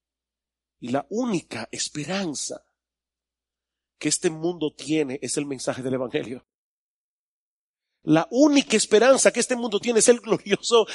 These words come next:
anuncio de que hay salvación en Cristo para todo aquel que cree. Es la única esperanza. Mi amigo, si tú estás aquí sin Cristo,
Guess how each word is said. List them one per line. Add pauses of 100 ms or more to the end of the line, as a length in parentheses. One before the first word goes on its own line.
(140)
anuncio
de
que
hay
salvación
en
Cristo
para
todo
aquel
que
cree. (360)
Es
la
única
esperanza. (3750)
Mi
amigo,
si
tú
estás
aquí
sin
Cristo,